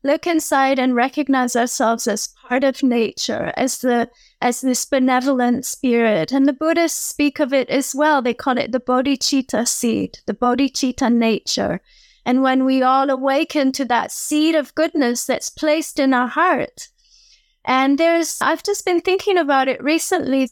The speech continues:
there's many different prayers also in different cultures, like the Lakota and Sahoma Takyo Yasin is honoring all of our relations,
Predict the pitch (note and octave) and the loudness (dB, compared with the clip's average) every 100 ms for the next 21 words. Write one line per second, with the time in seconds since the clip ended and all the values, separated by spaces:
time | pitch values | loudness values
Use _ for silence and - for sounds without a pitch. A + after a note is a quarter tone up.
0 | - E4 E4+ E4 F4+ G4+ G#4 - E4+ - | 0 -2 0 0 2 2 0 0 -2 0
1 | D#4 - D#4 D4+ F#4 F4+ A3+ A3+ - - | -2 0 0 2 4 2 0 -4 -2 0
2 | E4+ - E4 D4 C4+ D4 - C#4+ - D#4 | 0 0 0 2 2 0 0 -4 0 0
3 | E4+ - D4+ B3 C4 - C4 B3+ F3+ - | 0 0 0 0 0 0 2 0 -2 -10
4 | _ _ _ - B3+ C4 - D#4+ D#4+ - | _ _ _ -2 0 0 0 0 0 0
5 | C#4+ B3 B3 C4 - A#3+ B3+ D4 C#4+ C#4+ | 0 2 2 0 0 0 2 2 2 2
6 | C4+ C#4 - B3 A#3 A#3 A3+ C#4 - B3+ | 0 -6 -2 0 2 2 0 -4 -2 0
7 | B3 A#3 A#3+ - - _ _ - C4+ D4+ | 2 0 -2 -6 -12 _ _ -6 0 2
8 | D#4+ D4 C4 B3+ - D#4+ E4 E4+ E4+ D#4 | 4 4 2 0 -2 0 2 2 0 2
9 | C#4 C#4 C4+ C4 A#3+ A#3 - G#3+ - B3+ | 0 2 0 0 -2 -2 -4 -2 -2 -4
10 | - - - | -4 -10 -16